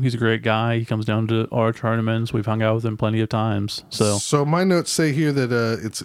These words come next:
Speaker 2: on Saturday, uh, July twentieth,
Speaker 1: Mm-hmm.
Speaker 2: two thousand nineteen. And I don't know if Joe talked to me or not, but he, it is on a weekend where I do not have children.
Speaker 1: Nice. It's
Speaker 2: So
Speaker 1: like a fifty-fifty anyways, so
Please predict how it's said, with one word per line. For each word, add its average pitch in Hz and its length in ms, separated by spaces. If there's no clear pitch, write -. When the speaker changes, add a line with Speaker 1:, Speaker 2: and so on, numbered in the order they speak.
Speaker 2:
on 104 280
Saturday, 131 840
uh, 104 220
July 117 320
twentieth, 127 580
Speaker 1:
Mm-hmm. 156 220
Speaker 2:
two 117 140
thousand 110 240
nineteen. 82 440
And 117 140
I 139 80
don't 233 180
know 123 180
if 117 80
Joe 131 200
talked 135 340
to - 80
me 151 120
or 135 100
not, 143 280
but 107 120
he, 107 80
it 139 240
is 117 160
on 110 180
a 90 80
weekend 165 500
where 101 220
I 156 240
do 147 140
not 180 220
have 165 200
children. - 400
Speaker 1:
Nice. 254 600
It's 190 160
Speaker 2:
So 190 80
Speaker 1:
like 135 80
a 123 60
fifty-fifty 127 680
anyways, 95 460
so 98 380